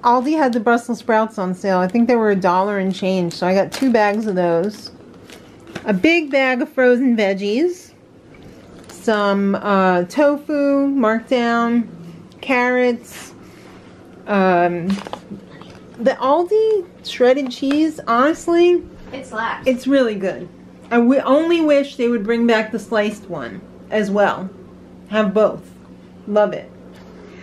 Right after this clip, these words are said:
Speaker 1: Or the one in the little container.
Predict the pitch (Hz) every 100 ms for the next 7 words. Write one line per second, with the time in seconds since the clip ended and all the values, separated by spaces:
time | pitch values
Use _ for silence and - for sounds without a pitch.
0 | - - - 233 240 262 254 240 233 233
1 | 233 226 220 220 208 220 220 220 196 151
2 | 165